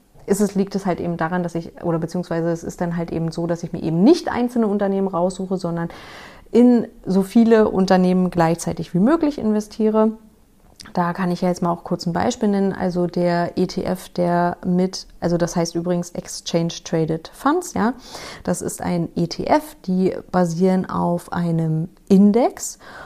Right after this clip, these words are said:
Und ein kleines Beispiel dafür, am besten, da, den dax, den kennt eigentlich immer jeder, da sind immer die vierzig größten börsennotierten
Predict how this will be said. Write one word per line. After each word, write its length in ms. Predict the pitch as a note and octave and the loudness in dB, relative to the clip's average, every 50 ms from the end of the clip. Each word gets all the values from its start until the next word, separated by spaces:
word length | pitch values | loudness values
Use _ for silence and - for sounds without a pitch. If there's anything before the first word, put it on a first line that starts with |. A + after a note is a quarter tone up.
| - - - _ | -20 -20 -20 _
Und 800 | - G3+ G3+ G3+ G3 F#3+ F#3+ F#3+ F#3+ F#3 F#3+ F#3+ F#3 F#3+ F#3+ - | 2 4 6 8 8 8 6 6 6 4 4 4 2 0 0 0
ein 120 | G3 F#3+ F#3 | 2 2 4
kleines 280 | - B3+ C4+ A#3 A3+ | 4 4 4 4 2
Beispiel 300 | - F#3+ F3+ - - F3+ | 2 0 -2 0 -2 -2
dafür, 580 | E3+ F3 F#3 F#3 - G#3+ G#3 G#3 G#3+ G#3+ G#3 - - - - - | -2 -2 -2 -2 0 0 2 2 0 0 -2 -6 -10 -16 -18 -14
am 240 | - - F#3 F#3 F3+ | -6 0 2 2 4
besten, 680 | F#3 F#3 F#3 - - G3 F#3+ F#3+ F#3 F#3 F#3+ F#3 - - - - E3+ | 4 2 2 0 0 0 2 2 4 2 2 2 0 -4 -6 -4 0
da, 260 | F#3 F3 E3 C#3 - - - - _ | 0 0 0 0 -2 -6 -10 -2 _
den 140 | F3+ F3+ F3+ | 4 4 6
dax, 300 | F#3 G3 - - - - | 4 4 2 0 -4 -4
den 120 | F3 E3 | -2 -2
kennt 240 | E3 - F#3 F3+ F3 | 0 0 0 0 2
eigentlich 320 | - D#3+ D#3+ E3 E3+ - | 0 -2 -2 -2 -2 -2
immer 140 | E3+ E3 D#3+ | -2 -2 -2
jeder, 280 | D#3+ F#3+ B3 C4 A#3+ G3+ | 0 2 2 4 4 4
da 120 | G3 F3+ | 4 2
sind 180 | E3+ F3+ F3+ F3+ | 2 2 0 -2
immer 160 | F3+ E3+ E3+ | -2 -2 -2
die 100 | E3 E3+ | -4 -4
vierzig 460 | - - F3+ F3 - - E3+ - - | -2 -2 -2 -2 -2 -6 -8 -10 -12
größten 560 | - - E3+ E3+ F3 E3+ - - F3 E3+ E3+ E3 - - - - - - - - - - - - _ | -8 -4 -2 -2 -2 -2 -4 -4 -2 -2 -2 -4 -6 -14 -20 -20 -20 -20 -20 -20 -20 -20 -20 -12 _
börsennotierten 1200 | - F3+ F3 G3 G3+ G3 F#3+ F#3 F3+ F3+ - - G3 F3 F3 F3 - E3+ E3 E3 E3 E3 E3 - | 4 4 6 6 6 6 4 4 2 0 0 0 2 2 2 0 -2 -2 0 0 0 0 -2 -4